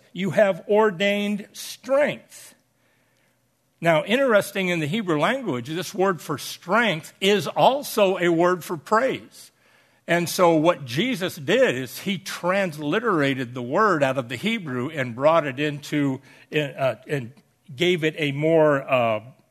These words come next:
a more broadened understanding of what that word means. What I really like about that is it tells me that when we worship God and we take the time to praise God,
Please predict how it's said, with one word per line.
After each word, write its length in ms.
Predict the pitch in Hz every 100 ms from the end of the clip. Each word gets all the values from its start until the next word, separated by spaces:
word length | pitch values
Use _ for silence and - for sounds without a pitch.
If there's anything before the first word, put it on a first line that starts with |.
| _ _ _
a 100 | 147
more 580 | 135 151 160 139 127 120 -
broadened 760 | 123 143 156 196 160 123 127 -
understanding 840 | 151 147 120 - 160 180 214 147
of 60 | 131
what 140 | 131
that 180 | 135 139
word 240 | 147 147
means. 240 | 165 180 123 - -
What 160 | - 139
I 80 | 208
really 300 | 240 196 139
like 300 | 135 190 -
about 340 | 127 117 120
that 240 | 135 117
is 320 | 120 127 127 - - - - _ _ -
it 200 | 180 -
tells 400 | - 240 208 139
me 480 | 156 208 127 117 - _
that 160 | 151 160
when 260 | 165 170 160
we 100 | 156
worship 560 | 135 170 - 196 -
God 400 | 151 170 131 101 113 _
and 180 | 135 131
we 80 | 170
take 300 | 160 185 160
the 80 | 147
time 280 | - 151 147
to 100 | 131
praise 400 | - 147 147 127
God, 360 | 139 156 180